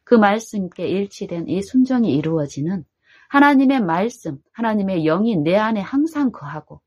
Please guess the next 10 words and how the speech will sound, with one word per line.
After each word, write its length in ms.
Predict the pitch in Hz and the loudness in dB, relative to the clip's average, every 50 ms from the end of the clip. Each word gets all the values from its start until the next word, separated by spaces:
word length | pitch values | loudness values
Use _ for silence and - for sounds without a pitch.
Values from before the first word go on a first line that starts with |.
| _ _ _ _ _ _ _ _ _ _ _ | _ _ _ _ _ _ _ _ _ _ _
그 120 | - 277 | 4 6
영이 440 | 269 254 247 247 254 254 240 175 135 | 6 6 6 4 2 0 0 0 -2
내 220 | 139 170 202 226 233 | -2 -4 -4 -2 -2
마음을 400 | 208 190 190 208 202 185 165 156 | 0 0 0 0 -2 -2 -4 -6
지배하고 500 | - - 160 180 165 147 139 - 143 135 | -8 -12 -10 -8 -8 -8 -8 -10 -12 -14
주장함으로써 960 | - 175 165 180 165 160 151 147 143 139 139 131 135 - - - 156 143 - _ _ _ _ _ _ _ | -14 -14 -12 -10 -10 -10 -10 -10 -12 -10 -10 -12 -14 -16 -16 -14 -14 -14 -14 _ _ _ _ _ _ _
내 200 | - 202 220 233 | 2 2 4 4
모든 420 | 233 208 208 233 247 269 269 277 277 | 4 4 4 4 4 4 2 0 -2
생애와 720 | 269 - 269 254 247 247 254 233 202 160 139 131 139 - _ | -2 -2 -2 -2 0 0 -2 -2 -2 -4 -4 -6 -8 -12 _
생-, 380 | _ _ - 254 240 233 226 | _ _ -8 -4 -4 -4 -4